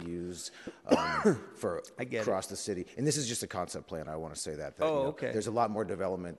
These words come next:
Speaker 1: You know, we have a couple
Speaker 2: Okay.
Speaker 1: years of, of, uh, of project development.
Speaker 2: I, I'm just all about use. So,
Speaker 1: Yeah.
Speaker 2: I mean, I know the dynamic that's there right now. And on the weekends, you see, like, people go out and they use the green space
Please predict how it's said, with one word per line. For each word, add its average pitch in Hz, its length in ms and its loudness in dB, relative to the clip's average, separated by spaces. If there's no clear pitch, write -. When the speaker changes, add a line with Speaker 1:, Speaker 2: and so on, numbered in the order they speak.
Speaker 1:
You 76 60 -10
know, 90 80 -4
we 92 80 -2
have 85 160 -4
a 87 40 -8
couple 98 280 -6
Speaker 2:
Okay. 92 80 -4
Speaker 1:
years 87 240 -2
of, 76 120 -12
of, 78 180 -6
uh, 73 200 -4
of - 180 -10
project 76 300 -6
development. 69 480 -10
Speaker 2:
I, 98 60 -12
I'm 120 180 -10
just 123 220 -10
all 110 140 -6
about 107 300 -8
use. 110 500 -14
So, - 260 -14
Speaker 1:
Yeah. 107 120 -12
Speaker 2:
I - 20 -14
mean, 107 260 -18
I 107 120 -10
know 110 240 -8
the 107 140 -12
dynamic 104 600 -10
that's - 220 -16
there 101 240 -10
right 98 180 -12
now. 101 400 -14
And 110 120 -10
on 110 120 -6
the 107 80 -4
weekends, 104 580 -10
you 107 80 -14
see, 107 300 -10
like, 101 240 -10
people 107 240 -10
go 101 180 -6
out 95 240 -6
and 95 160 -10
they 92 60 -10
use 98 280 -12
the - 100 -14
green 98 280 -12
space 95 480 -10